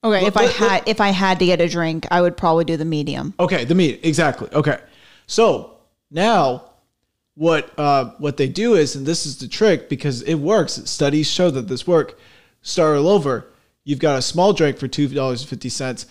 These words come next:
Speaker 2: a medium drink for six dollars and fifty cents, and a large drink for seven dollars and seventy-five cents or whatever. So when people see that, then they're gonna think, "Oh, I'm getting a better deal because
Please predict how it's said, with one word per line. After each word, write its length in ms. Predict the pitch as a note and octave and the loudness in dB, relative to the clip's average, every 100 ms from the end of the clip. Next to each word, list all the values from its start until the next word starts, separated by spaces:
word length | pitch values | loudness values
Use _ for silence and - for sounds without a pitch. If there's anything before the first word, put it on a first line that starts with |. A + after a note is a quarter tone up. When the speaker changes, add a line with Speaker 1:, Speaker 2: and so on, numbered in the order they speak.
| _ _ _ | _ _ _
Speaker 2:
a 80 | B2+ | -8
medium 360 | A#2+ E3 F#3+ C#3 | 0 2 2 2
drink 240 | C#3+ B2+ | -2 -4
for 100 | - | -6
six 260 | C3 F3+ E3 | -4 -4 -2
dollars 320 | D3+ B2+ A2+ | -2 -2 -4
and 80 | - | -8
fifty 220 | B2+ B2+ | -10 -8
cents, 320 | - B2+ A2 - | -8 -8 -8 -10
and 120 | B2+ | -10
a 40 | |
large 380 | A2+ B2+ D3 C3+ | -6 -4 -4 -4
drink 200 | C3 A#2 | -6 -8
for 80 | - | -10
seven 240 | A#2 C3 | -8 -8
dollars 520 | A#2+ A2+ G#2+ G#2 G2+ - _ _ _ | -6 -6 -6 -6 -10 -14 _ _ _
and 300 | A2 A2+ G#2+ | -10 -8 -8
seventy-five 480 | G#2+ C#3 A#2 F#2 F#2 | -8 -8 -8 -10 -12
cents 220 | - A#2 | -14 -14
or 60 | B2 | -10
whatever. 440 | C3 B2 - G2+ _ _ _ _ | -4 -4 -6 -14 _ _ _ _
So 380 | - E3 D3 C3 - _ | -4 2 2 0 -10 _
when 160 | D#3 C#3 | -12 -4
people 300 | E3+ E3+ C3 | -2 0 -2
see 320 | - G3 A#3 | -2 2 2
that, 540 | D#3+ C3 A#2+ - _ | 4 2 2 -2 _
then 160 | - D#3 | 0 2
they're 120 | D#3 | 4
gonna 160 | D3 C#3 | 2 0
think, 200 | D#3+ D#3 | -2 0
"Oh, 140 | G3+ | 2
I'm 180 | A3 F#3 | 4 4
getting 260 | E3+ E3+ D3+ | 2 0 0
a 40 | |
better 260 | B2+ D3 B2 | 0 0 -2
deal 320 | E3 G#3 D#3 | 0 2 2
because 540 | A#2 C#3+ D#3+ C3 C3 | 0 -4 0 0 -2